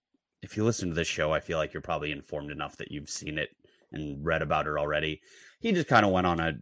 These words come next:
random Twitter tirade, ripping Pat Narduzzi apart, uh, saying that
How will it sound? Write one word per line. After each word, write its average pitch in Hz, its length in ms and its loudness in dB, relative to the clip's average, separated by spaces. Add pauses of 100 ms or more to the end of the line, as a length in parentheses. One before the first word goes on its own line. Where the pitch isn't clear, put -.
(140)
random 87 640 2
Twitter 82 320 0
tirade, 78 580 2
ripping 80 520 0
Pat 80 300 2
Narduzzi 80 640 -4
apart, 76 600 0 (460)
uh, 76 260 0
saying 104 440 2
that 76 240 0